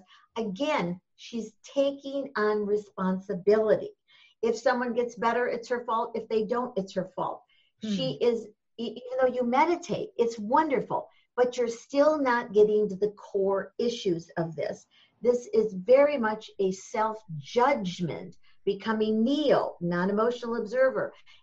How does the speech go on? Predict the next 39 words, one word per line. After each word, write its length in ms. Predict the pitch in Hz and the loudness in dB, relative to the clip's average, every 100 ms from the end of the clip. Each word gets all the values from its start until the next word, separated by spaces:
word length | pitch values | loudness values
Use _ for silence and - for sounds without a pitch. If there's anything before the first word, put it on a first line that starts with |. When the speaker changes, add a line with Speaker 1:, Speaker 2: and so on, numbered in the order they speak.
| - | -4
Speaker 1:
and 140 | 208 | -2
beginning 560 | 220 185 214 254 285 277 | -2 -6 -6 -2 -2 -4
to 200 | 233 214 | -6 -6
observe, 600 | 208 190 214 214 180 180 | -6 -6 -4 -2 -2 -2
what 320 | 185 247 285 233 | 0 2 2 -2
is 180 | 214 | -4
my 200 | 208 196 | -2 -2
behavior? 680 | 190 208 - 302 302 - - - _ _ _ _ - | -2 -4 -6 -8 -8 -10 -10 -12 _ _ _ _ -10
You 220 | 226 220 _ _ _ _ _ _ _ - | -10 -10 _ _ _ _ _ _ _ -20
cannot 600 | - 294 320 320 254 247 | -10 -2 0 0 0 -2
be 140 | 240 214 | -4 -4
responsible 840 | 220 214 233 240 240 208 175 - | -4 -6 -6 -4 -4 -6 -6 -6
for 140 | - - | -8 -12
someone. 460 | - 185 - - - _ - | -10 -10 -12 -16 -20 _ -6
You 120 | 208 - | -4 0
can't 220 | 285 277 | 0 0
make 160 | 277 277 | -2 -2
anybody 380 | 254 240 226 220 | -2 -2 -4 -4
happy 380 | 226 233 226 | -4 -4 -6
or 100 | 220 | -4
miserable. 540 | 208 208 180 143 135 - | 0 2 0 -2 -6 -8
You 120 | 185 | -6
can 180 | 196 190 | -4 -6
support 400 | - - 254 262 | -8 -8 -6 -4
them 100 | 233 | -4
in 120 | 226 | -4
either 200 | 214 208 | -2 -2
one 380 | 190 170 165 196 - | -2 -4 -6 -8 -8
or 160 | 247 | -8
not. 300 | 269 294 - - _ _ _ _ _ | -6 -6 -8 -12 _ _ _ _ _
So 220 | - 226 | -6 -4
it's 220 | 226 240 | -2 -4
being 260 | - 254 233 | -6 -6 -4
responsive, 640 | 220 - - 233 233 208 175 | -4 -6 -6 -4 -4 -6 -8
but 160 | 190 - | -8 -10
you've 140 | - | -10
got 180 | 196 208 | -8 -8
to 60 | |
be, 180 | 208 - | -8 -8